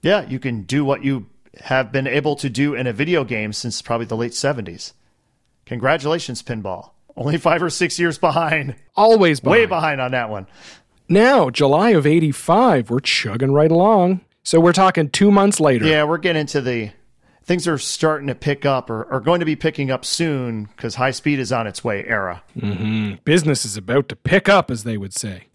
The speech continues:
Speaker 1: But not on this game.
Speaker 2: This brings us into Bounty Hunter, which is a cowboy gunfighter theme, July of nineteen eighty-five. Sells one thousand two hundred and twenty units.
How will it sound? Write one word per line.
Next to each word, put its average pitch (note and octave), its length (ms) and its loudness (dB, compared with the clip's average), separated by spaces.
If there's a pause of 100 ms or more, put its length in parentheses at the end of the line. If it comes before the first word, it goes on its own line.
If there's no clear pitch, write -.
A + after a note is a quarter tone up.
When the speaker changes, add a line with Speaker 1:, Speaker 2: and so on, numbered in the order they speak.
Speaker 1:
But G2 140 -10
not C#3 180 0
on F#3+ 100 0
this E3 160 -2
game. F#2+ 300 -4 (100)
Speaker 2:
This F3+ 300 2
brings G#3+ 320 4
us G#3 120 2
into F3 300 2
Bounty E3 540 2
Hunter, A#2 340 0
which A2+ 180 -6
is A#2 120 -6
a A2+ 100 -4
cowboy D#3+ 640 4 (140)
gunfighter C#3+ 800 2
theme, A#2 600 -6
July C#3 520 2
of B2+ 220 0
nineteen A#2 420 -8
eighty-five. G2 840 -12 (180)
Sells A#2+ 340 -2
one G3+ 280 2
thousand B2 540 0
two A#3+ 260 -2
hundred A#2 340 -6
and F#2+ 140 -12
twenty E3 300 -4
units. G#2+ 400 -4